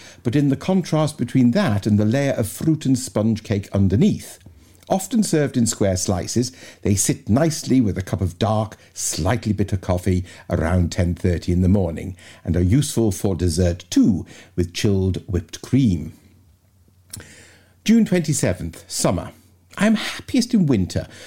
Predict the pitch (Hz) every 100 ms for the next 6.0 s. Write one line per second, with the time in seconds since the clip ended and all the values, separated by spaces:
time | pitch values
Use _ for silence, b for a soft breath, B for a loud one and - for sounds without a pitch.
0 | B 120 151 156 151 156 143 - - 110
1 | - 107 104 110 101 101 90 - 90 78
2 | 95 B B 101 123 143 143 131 - -
3 | 135 120 - - - 117 110 - 95 98
4 | 98 B B 101 92 104 104 - 101 -
5 | 92 90 - - 104 80 - - - -